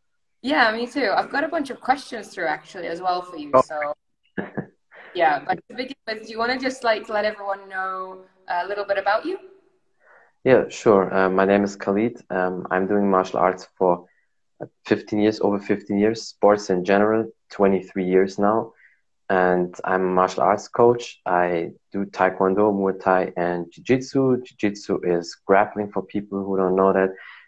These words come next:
Speaker 2: It's, uh, basically Brazilian Judo,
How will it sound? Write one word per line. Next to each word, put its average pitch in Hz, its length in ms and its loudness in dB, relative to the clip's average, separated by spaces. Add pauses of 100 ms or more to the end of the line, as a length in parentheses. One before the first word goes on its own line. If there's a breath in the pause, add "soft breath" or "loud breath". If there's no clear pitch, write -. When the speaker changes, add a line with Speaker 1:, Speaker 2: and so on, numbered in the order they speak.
(160)
Speaker 2:
It's, - 420 -4
uh, 95 180 0 (140)
basically 95 680 2
Brazilian 92 800 2
Judo, 87 340 0